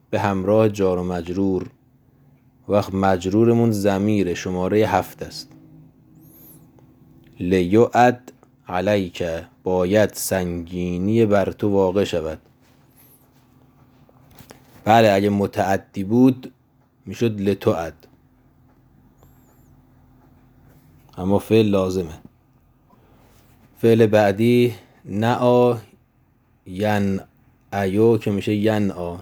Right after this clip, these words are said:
نعا ینعا به معنای دور شدن. خب اینم باز لازمه. دوازده ماضی معلوم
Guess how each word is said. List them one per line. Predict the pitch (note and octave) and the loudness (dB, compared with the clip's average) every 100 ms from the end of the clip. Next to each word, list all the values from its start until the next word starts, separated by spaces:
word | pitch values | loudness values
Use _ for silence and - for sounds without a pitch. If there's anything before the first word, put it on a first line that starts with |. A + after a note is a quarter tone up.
| F#2 | -10
نعا | F#2 A2 A2+ A2+ A2+ G#2+ | -4 -2 2 2 4 2
ینعا | G#2 G#2+ G#2 - A2 A#2+ A#2+ | 0 0 -2 -2 2 2 2
به | G#2 | 0
معنای | G2+ G2+ A2 | -2 -2 -2
دور | G2+ G2 F#2 | -4 -6 -6
شدن. | F2 F#2+ G2 G2+ F2 - _ _ _ _ _ _ _ _ _ _ _ _ - _ _ _ _ | -6 -6 -2 -2 -4 -12 _ _ _ _ _ _ _ _ _ _ _ _ -20 _ _ _ _
خب | F#2 - | -8 0
اینم | A2+ A#2 A2+ | 2 4 4
باز | A#2 | 4
لازمه. | G2+ G2+ G2+ G2 G2+ E2+ - _ _ _ _ _ _ _ _ _ _ _ _ - | 4 2 2 2 0 -4 -10 _ _ _ _ _ _ _ _ _ _ _ _ -4
دوازده | G2+ G2 G2 F#2+ F#2 A2+ A#2 A#2 | 0 4 4 2 0 2 2 4
ماضی | G#2+ G2+ F#2 F#2+ F#2+ | 2 0 0 -2 -2
معلوم | F#2+ E2+ F#2 G#2 A#2 A#2 A2+ | -2 -4 -4 0 2 2 0